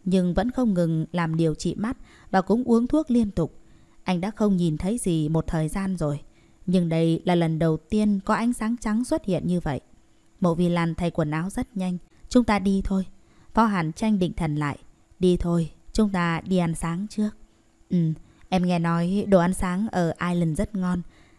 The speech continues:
Lát nữa chúng ta đi ăn thử đi." Mộ Vi Lan khoác tay Phó Hàn Tranh đi ra khỏi phòng. Khi đến nhà hàng, hai người ngồi đối diện với nhau. Phó Hàn Tranh hỏi, "Trên đĩa có gì thế?"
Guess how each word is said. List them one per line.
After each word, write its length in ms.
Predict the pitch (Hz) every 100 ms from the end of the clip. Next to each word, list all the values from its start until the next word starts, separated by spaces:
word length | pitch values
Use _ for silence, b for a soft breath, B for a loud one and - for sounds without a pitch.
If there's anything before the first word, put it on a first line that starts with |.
| b
Lát 200 | 196 202
nữa 340 | 180 170 185 175 -
chúng 160 | 233
ta 120 | 208 180
đi 100 | 175
ăn 180 | 170
thử 260 | 165 180 156
đi." 220 | 170 175 - - - - - -
Mộ 140 | 185 170
Vi 140 | 180
Lan 280 | 175 175 170
khoác 280 | 233 247 -
tay 160 | 180
Phó 160 | 175 175
Hàn 280 | 208 151 147
Tranh 380 | 180 175 170
đi 100 | 196
ra 160 | 185 185
khỏi 220 | - 156 -
phòng. 240 | 147 139 135 b b b b
Khi 340 | - 185 175
đến 220 | 170 185 247
nhà 160 | 170
hàng, 320 | 156 151 139 143 _
hai 180 | 233 233
người 240 | 185 180
ngồi 200 | 175 175
đối 200 | 175 254
diện 220 | 185 170
với 160 | 196 226
nhau. 280 | 202 190 180 b b b -
Phó 120 | 190
Hàn 220 | 190 160
Tranh 240 | - 160 156
hỏi, 280 | 156 143 - _ b b b
"Trên 200 | 185 175
đĩa 340 | 170 160 185 -
có 100 | 233
gì 260 | 226 190 156
thế?" 220 | 180